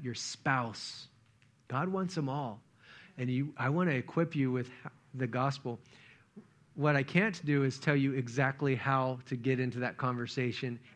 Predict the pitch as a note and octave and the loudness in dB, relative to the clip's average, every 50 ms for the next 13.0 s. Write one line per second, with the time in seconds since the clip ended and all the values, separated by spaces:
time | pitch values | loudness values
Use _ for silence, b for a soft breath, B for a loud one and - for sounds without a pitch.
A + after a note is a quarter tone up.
0 | B - B2 A#2+ A2 A#2 C3 B2+ B2 - C#3 C3+ B2 B2+ B2 A#2+ - B2 - - | B -6 -6 -4 -2 0 0 0 0 0 0 -2 0 0 -2 -4 -4 -8 -6 -4
1 | B2 A#2 A#2 A2+ A#2+ B2+ B2+ A#2+ A2 G#2+ - B B B B B B - A#2+ C3+ | -4 -4 -2 -2 -2 -2 -2 -2 -4 -6 -10 B B B B B B -4 2 4
2 | C#3 D#3 D3 - - G3+ F#3+ C#3+ C3+ D3 C#3 C#3 C#3 C3+ C3 A#2 A#2+ C#3+ C3 - | 6 6 4 2 0 0 0 4 4 6 6 6 4 2 0 -2 -2 -4 -4 -2
3 | - C#3+ C#3+ C3+ C3+ A2+ - - - - F#3 F3 C3+ B2 B2 - - b b b | 0 0 2 2 0 0 -2 -6 -4 0 2 2 2 2 -2 -6 -10 b b b
4 | b b b b b - D3 C3+ B2+ A2+ A2 - - - C3 C#3+ D#3+ D#3+ D3+ D3 | b b b b b 2 2 4 4 2 -2 -6 -4 0 2 4 4 4 4 2
5 | C3 A2 A2+ A#2 A#2 A2 G#2+ G#2+ C#3+ C#3 C3+ B2+ C#3 C#3+ B2+ B2+ A2 A#2+ C3 C#3 | 2 0 -2 -4 -4 -4 -2 2 2 2 2 2 0 0 0 -2 -2 0 0 0
6 | C#3+ C3 B2 A#2 A2+ - - - A#2 A2+ A#2+ A#2 A2+ A2+ A#2+ B2 - G2+ G#2+ G#2+ | 2 0 0 -2 -6 -8 -6 -6 -4 -2 -2 -2 -2 -2 -4 -4 -6 -6 -10 -10
7 | - - - B B B B B B B A#2+ A#2+ B2+ C#3 D#3+ D3 C#3 - C#3 C3+ | -12 -14 -16 B B B B B B B -2 2 4 4 4 2 2 2 4 4
8 | C3 B2+ B2 A#2+ A#2 A#2 A#2+ C3+ C#3+ D3 D3 D3 C#3+ C#3 B2+ C3 C3 - - A#2+ | 4 4 2 2 0 2 4 4 4 4 4 4 2 2 2 0 0 -2 -4 -6
9 | - - B2+ G2+ A#2+ B2 A2+ G#2+ A#2 C3 C3+ B2+ A2 A2+ A2 - - - B B | -4 -4 -4 -4 -4 -6 -4 0 2 2 2 2 0 -4 -8 -10 -14 -18 B B
10 | B B B - B2 - - - - C3+ B2+ B2 A#2+ A#2 A2+ - B2 A#2 A2 - | B B B -10 -10 -8 -8 -4 -2 -2 -2 -2 -2 -4 -4 -4 -6 -6 -6 -6
11 | G#2+ A2 B2+ - - - _ b b b b b b b b b - C3 B2 A#2+ | -10 -14 -14 -16 -20 -20 _ b b b b b b b b b -4 -4 -4 -4
12 | B2+ - - C3+ B2+ C#3 D#3 D3+ C3+ B2+ C3+ B2+ B2 A#2 A#2 G#2+ - A#2 G#2+ A2 | -4 -6 -4 0 4 6 6 6 6 4 2 2 2 0 -2 -6 -6 -8 -8 -8